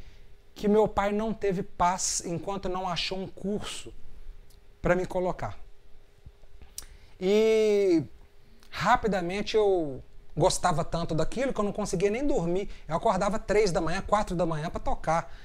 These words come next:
Minha mãe tinha que lutar comigo pra eu almoçar ou jantar, porque eu achava tocar aquilo muito mais legal do que almoçar e jantar. É,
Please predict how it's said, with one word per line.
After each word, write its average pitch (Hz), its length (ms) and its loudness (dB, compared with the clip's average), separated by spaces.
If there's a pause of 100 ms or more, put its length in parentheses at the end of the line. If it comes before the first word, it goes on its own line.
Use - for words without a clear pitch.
(220)
Minha 185 180 2
mãe 190 180 0
tinha 233 220 -2
que 226 100 -2
lutar 220 440 0
comigo 180 340 -2
pra 208 220 0
eu 202 320 0
almoçar 180 580 0
ou 170 80 2
jantar, 165 460 0
porque 202 380 -2 (260)
eu 240 80 2
achava 202 340 4
tocar 180 400 4
aquilo 220 260 -2
muito 302 220 -4
mais 202 160 0
legal 143 320 0
do 240 80 -2
que - 80 -6
almoçar 302 380 0
e 135 40 2
jantar. 123 460 0 (1040)
É, 190 140 12